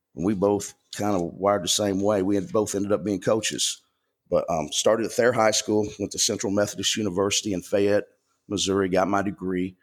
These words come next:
uh, played four years of football at Central Methodist. Um, and when I got out, I got my first job. Uh, and I don't ever tell anybody this. So when, when we talk about it, you, you're one of the first.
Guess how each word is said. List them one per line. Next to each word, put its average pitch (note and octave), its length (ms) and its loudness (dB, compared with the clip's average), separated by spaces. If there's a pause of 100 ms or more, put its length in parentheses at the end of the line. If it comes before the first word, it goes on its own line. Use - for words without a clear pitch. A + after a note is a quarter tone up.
(280)
uh, D2+ 140 -2
played E2 260 -4
four G2+ 200 0
years F#2+ 200 0
of F2+ 60 -10
football F#2+ 380 2
at - 80 -2
Central F2+ 320 -2
Methodist. - 560 -2 (680)
Um, D2+ 260 -2 (1500)
and F2 200 -6
when F#2+ 120 -2
I F2+ 80 -4
got G2 160 2
out, A#2+ 280 4 (540)
I G#2 80 -8
got F#2 160 -2
my F#2 60 -6
first - 280 -4
job. - 360 -2 (480)
Uh, F2 260 -8 (800)
and F2+ 120 -6
I G#2+ 80 2
don't A#2 120 4
ever B2+ 160 0
tell E3 260 2
anybody F#2 420 0
this. D2 580 -4
So E2+ 320 -8 (400)
when, G2+ 180 -6
when G#2 100 -2
we A#2 80 -4
talk D3 240 2
about G#2 220 2
it, F#2 100 -6
you, G#2 120 -10
you're A2+ 220 -2
one A#2 140 -2
of G#2+ 40 -4
the F#2+ 60 -4
first. - 520 -2